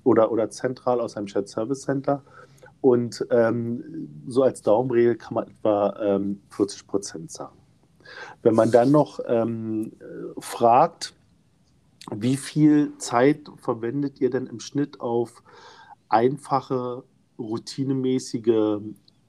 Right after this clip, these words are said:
rechtsnahe Arbeiten in der Rechtsabteilung?“,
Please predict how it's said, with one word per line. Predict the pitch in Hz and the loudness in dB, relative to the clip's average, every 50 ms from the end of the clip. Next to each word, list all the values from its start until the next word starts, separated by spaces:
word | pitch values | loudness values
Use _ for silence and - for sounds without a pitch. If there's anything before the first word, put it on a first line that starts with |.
| _ _ _ _ _ _ _ _ _ _ _ _ - - - _ _ _ - | _ _ _ _ _ _ _ _ _ _ _ _ -20 -20 -20 _ _ _ -4
rechtsnahe | - - 135 131 135 - - - 123 117 107 104 107 - | 0 2 2 0 0 -4 -6 -4 -4 -2 -2 -2 -2 0
Arbeiten | 113 113 120 127 143 156 160 - 156 | 0 0 0 -2 -4 -8 -6 -6 -8
in | 165 151 | -6 -6
der | 147 139 | -6 -6
Rechtsabteilung?“, | 147 147 - - 165 156 - - 160 151 151 160 170 190 190 | -8 -10 -8 -8 -8 -8 -6 -4 -4 -2 -2 -2 -2 -4 -8